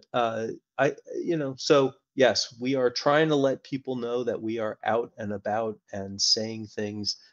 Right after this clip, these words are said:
that are designed to be helpful. Uh, we're not trying to advocate a particular position,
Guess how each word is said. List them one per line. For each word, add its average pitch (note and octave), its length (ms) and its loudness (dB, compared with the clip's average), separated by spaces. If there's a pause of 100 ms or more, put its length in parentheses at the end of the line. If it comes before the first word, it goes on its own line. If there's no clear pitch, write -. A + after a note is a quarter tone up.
(260)
that G2 240 -2
are G2+ 180 0
designed G2+ 580 -4
to - 80 -12
be G2 280 -8
helpful. E3 540 -2 (540)
Uh, F#2+ 260 -4
we're G2 140 -4
not G#2+ 260 0
trying G#2+ 280 -4
to G2 200 -6
advocate A#2 560 0
a A#2+ 60 -6
particular A#2 580 -4
position, C3 720 -4